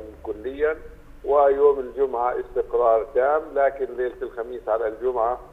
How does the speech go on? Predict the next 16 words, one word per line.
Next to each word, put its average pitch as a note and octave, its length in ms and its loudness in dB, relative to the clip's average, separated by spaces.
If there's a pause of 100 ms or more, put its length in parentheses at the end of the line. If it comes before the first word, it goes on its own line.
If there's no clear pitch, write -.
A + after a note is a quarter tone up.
(240)
مرة C#3+ 460 6
أخرى A#2+ 500 2
في A#2+ 240 -10
صقيع A2+ 380 0
وانجماد A2+ 760 -2 (400)
وليالي A2+ 840 4
شديدة A2 480 0 (140)
البرودة، G#2+ 540 -4
يعني G#2+ 300 -4 (180)
<clears throat> - 140 -14 (1300)
الليالي B2+ 540 6
القادمة C#3+ 640 2
هي A#2 420 0
ليالي A#2 680 2
شديدة A2+ 500 -2 (140)
البرودة، G#2 600 -6